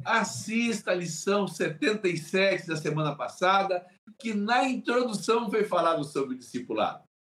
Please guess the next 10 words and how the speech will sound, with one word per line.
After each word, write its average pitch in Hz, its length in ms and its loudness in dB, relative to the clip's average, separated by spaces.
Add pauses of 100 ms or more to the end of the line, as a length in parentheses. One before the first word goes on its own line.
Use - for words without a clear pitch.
(240)
Aí 208 480 0
é 165 140 2
um, 160 260 0
é, 165 420 2
nós 160 320 0
temos 160 320 0
um, 151 100 0
um 147 260 -2
problema 160 440 2
cultural. - 840 0